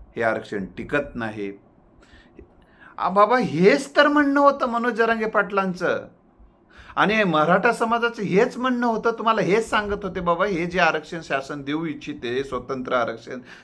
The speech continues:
देऊ इच्छिते, आम्ही, अ, फडणीस साहेब, अ, शिंदे साहेब, मुख्यमंत्री शिंदे साहेब, उपमुख्यमंत्री फडणीस साहेब म्हणालेत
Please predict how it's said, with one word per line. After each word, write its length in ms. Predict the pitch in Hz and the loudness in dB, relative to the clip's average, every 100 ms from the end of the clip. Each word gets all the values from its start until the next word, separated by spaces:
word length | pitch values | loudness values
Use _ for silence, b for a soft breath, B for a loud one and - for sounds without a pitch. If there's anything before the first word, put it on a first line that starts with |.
| B | B
देऊ 360 | 113 131 139 | 0 2 4
इच्छिते, 500 | 135 123 123 110 104 | 0 -2 -6 -10 -2
आम्ही, 480 | 107 107 120 123 117 117 B B | 0 0 -2 -4 -8 -14 B B
अ, 480 | 104 107 107 107 101 95 - - - - | -4 -2 0 0 -2 -4 -12 -20 -20 -6
फडणीस 360 | 131 151 147 | -2 -2 -2
साहेब, 340 | 127 113 110 101 - b b b b _ - - _ _ _ - _ _ 104 | 2 4 2 -4 -8 b b b b _ -20 -20 _ _ _ -20 _ _ -10
अ, 100 | 113 113 | -8 -6
शिंदे 340 | 135 143 156 | -4 0 0
साहेब, 420 | 147 123 107 101 - - | 2 4 4 0 -4 -18
मुख्यमंत्री 520 | 113 107 123 113 113 113 | -16 -8 -6 -4 -6 -10
शिंदे 300 | 120 113 113 | -8 -6 -6
साहेब, 420 | 113 107 107 98 | -2 0 0 -4
उपमुख्यमंत्री 1000 | 98 110 110 - 110 104 92 107 104 95 | -10 -10 -10 -10 -12 -10 -10 -8 -8 -10
फडणीस 420 | - 104 113 117 | -12 -8 -8 -6
साहेब 320 | 113 107 101 | -2 -2 -4
म्हणालेत 420 | 101 101 107 107 | -8 -6 -4 -6